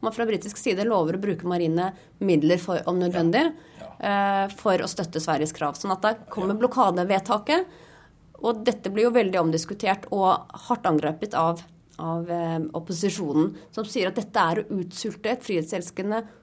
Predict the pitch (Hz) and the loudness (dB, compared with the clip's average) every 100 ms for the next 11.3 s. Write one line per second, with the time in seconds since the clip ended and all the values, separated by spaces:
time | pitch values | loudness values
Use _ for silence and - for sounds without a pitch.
0 | _ _ - 277 339 - - - 214 208 | _ _ -2 2 2 -2 -12 -4 -2 -2
1 | 233 - 254 240 156 151 180 202 185 196 | -4 -2 4 4 4 2 0 2 2 2
2 | 165 - - - - - - 202 196 202 | -2 -10 -20 -20 -18 -18 -10 -2 0 2
3 | 190 - 196 180 190 - 196 202 160 156 | 0 0 0 2 2 2 2 4 4 0
4 | 208 202 - - - - 190 - - 170 | -2 -4 -6 -10 -8 -6 -8 -10 -14 -12
5 | - 156 233 - - - - - - _ | -8 -4 -4 -4 -10 -12 -18 -20 -20 _
6 | - 262 - 190 202 190 233 220 202 208 | -6 -4 -2 -2 0 0 0 2 2 2
7 | 294 302 262 208 175 190 240 240 233 226 | 0 0 -2 -2 -2 -2 -4 -2 -2 -2
8 | 220 214 233 208 220 311 311 233 233 - | -2 0 0 0 0 0 0 -2 -4 -6
9 | 233 - - 214 226 220 214 - 302 254 | -6 -6 -8 -6 -2 -2 -2 -2 0 0
10 | 226 208 220 226 175 196 185 202 208 196 | -2 -2 -2 -2 -2 -4 -2 -2 -2 0
11 | 196 202 | -2 -4